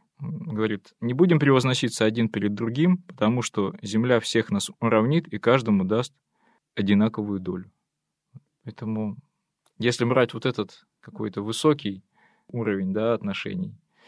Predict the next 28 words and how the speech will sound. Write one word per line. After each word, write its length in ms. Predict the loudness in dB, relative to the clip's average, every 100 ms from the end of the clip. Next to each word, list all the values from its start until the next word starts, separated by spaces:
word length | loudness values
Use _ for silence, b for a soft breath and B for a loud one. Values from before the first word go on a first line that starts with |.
| b
брать 420 | -12 -8 -4 -4 -6
действительно, 460 | -6 -6 -4 -6
что 220 | -6 -12 -14
вот 360 | -14 -18 -20 -10
есть 260 | -8 -6
жизнь, 320 | -4 -4 -2
есть 200 | -4 -6
смерть, 420 | -6 -4 -4 -4 -8
и 300 | -8 -8 -10 _ _ _ _ _
все 220 | -2 2
так 180 | 2 2
быстро 320 | 2 0 0
проходит, 540 | -2 -2 0 0 -2 -4
все 160 | -8
так 160 | -6 -6
быстро 320 | -6 -6 -6
заканчивается, 800 | -4 0 0 0 -4 -8 -10 -12
что 480 | -14 -14 -12 -10 -12 -16 _ _ _ _ _ _ _ -4
тратить 340 | -2 -2 -6
свои 260 | -4 -2 -2
силы 540 | -2 0 0 0 -2
на 360 | -8 -10 -8 -6
то, 120 | -6
чтобы 320 | -6 -6 -4
изыскивать 380 | -4 -6 -10 -12
какие-то 380 | -10 -8 -8 -6
изощренные 640 | -6 -6 -2 0 0 -2
способы, 640 | -8 -8 -8 -6 -8 -8